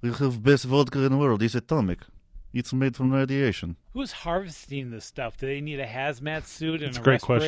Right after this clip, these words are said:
Speaker 2: respirator? I mean,
Speaker 1: You have to, right? If you're, like, within a hundred miles of Chernobyl, you gotta wear that stuff.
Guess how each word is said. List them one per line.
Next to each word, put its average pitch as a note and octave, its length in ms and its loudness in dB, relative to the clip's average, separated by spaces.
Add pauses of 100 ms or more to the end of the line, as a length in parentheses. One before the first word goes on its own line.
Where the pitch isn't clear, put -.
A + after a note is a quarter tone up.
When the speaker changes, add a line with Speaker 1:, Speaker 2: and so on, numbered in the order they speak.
(120)
Speaker 2:
respirator? E3 220 -2
I B2+ 120 -6
mean, B2 380 -12 (380)
Speaker 1:
You G#2+ 180 -2
have C3+ 360 0
to, F2+ 200 0
right? G2 320 0 (140)
If G2 140 -6
you're, G2+ 220 2 (460)
like, A2 180 -2
within A2 260 2
a G2+ 40 2
hundred G#2+ 320 4
miles G2+ 440 4
of F2 80 -6
Chernobyl, F2+ 520 0
you F2 100 -4
gotta E2+ 200 -2
wear E2 180 -4
that D#2 160 -6
stuff. - 340 -10